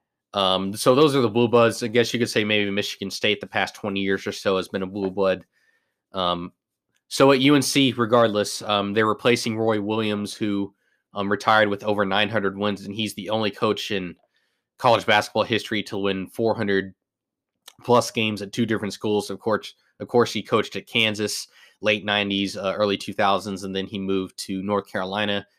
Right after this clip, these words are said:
after that, and he retired this year. Um, I believe he coached for thirty-three years, thirty-three years total as a head coach. And so he's moving on, and now U N C is gonna hire Hubert Davis, who has been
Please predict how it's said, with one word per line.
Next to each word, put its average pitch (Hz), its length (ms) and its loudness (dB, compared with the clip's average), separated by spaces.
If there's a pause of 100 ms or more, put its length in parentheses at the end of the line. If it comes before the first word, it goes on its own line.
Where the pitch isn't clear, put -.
(120)
after 92 300 -4
that, 104 240 2
and 82 240 -14
he 107 100 -12
retired 92 400 -4
this 120 240 -2
year. 113 260 0 (920)
Um, 98 280 0
I 98 120 -2
believe 110 320 0
he 104 100 -6
coached - 280 -2
for 95 480 -2 (520)
thirty-three 110 480 -2
years, 95 280 -2 (120)
thirty-three 120 480 2
years 104 220 -2
total 98 260 -2
as 92 100 -6
a 95 60 -8
head 107 200 -4
coach. 98 340 0 (580)
And 95 180 0
so 110 160 2
he's 120 160 4
moving 120 240 4
on, 104 240 4
and 98 180 2
now 98 220 2
U 101 220 0
N 98 100 0
C - 180 -4
is 92 120 0
gonna 92 220 0
hire 95 280 2
Hubert 98 400 -6
Davis, 98 500 0
who 98 240 0
has 95 120 -2
been 98 400 -2